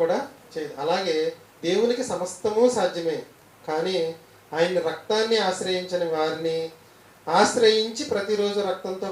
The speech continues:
కడుక్కొని వారిని పరలోకానికి రానివ్వడం కూడా అసాధ్యము. దేవునికి అసాధ్యమైన ఉన్నాయండి? అసాధ్యమైనవి ఉన్నాయి. ఇక్కడ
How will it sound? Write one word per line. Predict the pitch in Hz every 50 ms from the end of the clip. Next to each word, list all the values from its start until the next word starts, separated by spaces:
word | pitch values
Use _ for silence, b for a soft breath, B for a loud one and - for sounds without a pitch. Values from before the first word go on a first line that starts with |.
| 190 180
కడుక్కొని | 170 165 165 - - 180 175 170 165 165
వారిని | 160 156 160 - 165 - 160
పరలోకానికి | 151 156 165 165 165 170 165 165 165 165 165 151
రానివ్వడం | 143 143 143 147 147 151 151 147 147 - 143
కూడా | 143 151 190 262 269 - - - - - - - - - - - - - - 135
అసాధ్యము. | 123 - 147 139 139 - - 135 131 143 139 139 143
దేవునికి | 151 156 160 160 170 160
అసాధ్యమైన | - 160 156 156 165 165 165 165 160 156
ఉన్నాయండి? | 156 165 165 165 165 165 190 247 285 - - - - - - - - - - -
అసాధ్యమైనవి | 139 - 160 151 151 156 156 156 151 165 214 285 - - - - - - 151
ఉన్నాయి. | 151 147 - - - - 170
ఇక్కడ | 165 175 -